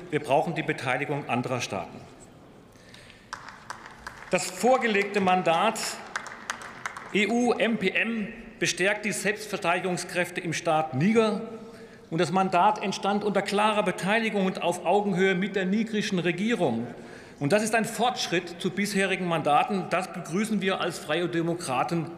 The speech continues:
sehr. Und wir sind in Niger erwünscht. Das ist eine grundsätzliche Voraussetzung für einen solchen Einsatz.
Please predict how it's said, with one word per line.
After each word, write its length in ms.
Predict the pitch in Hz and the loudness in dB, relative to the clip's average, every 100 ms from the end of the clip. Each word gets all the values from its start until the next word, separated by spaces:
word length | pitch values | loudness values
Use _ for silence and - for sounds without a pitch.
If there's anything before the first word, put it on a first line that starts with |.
| 101 | -8
sehr. 340 | 101 147 123 - - - - - - - - - - - - | 0 2 2 -2 -14 -18 -20 -20 -20 -20 -20 -20 -20 -16 0
Und 180 | 208 214 | 0 2
wir 120 | 240 | 0
sind 260 | 226 233 | 2 0
in 340 | - 202 196 170 | -2 -4 -2 0
Niger 280 | 175 180 170 | 2 2 2
erwünscht. 680 | 165 139 135 220 - - | 0 0 2 2 0 -6
Das 140 | 139 147 | -6 -6
ist 120 | - | -4
eine 140 | 147 | -4
grundsätzliche 880 | 135 160 196 170 170 - 165 151 147 147 - - - - - - - - 185 202 180 - 160 151 | -2 0 2 2 -2 0 0 2 2 -2 -12 -16 -18 -20 -20 -20 -18 0 2 2 0 -2 0 2
Voraussetzung 680 | 143 131 175 185 175 180 160 | 2 4 4 2 0 -2 0
für 160 | 160 | 2
einen 160 | 135 143 | 2 2
solchen 340 | 135 135 143 | 2 2 -2
Einsatz. 540 | - 117 113 117 - | -4 -6 -6 -10 -12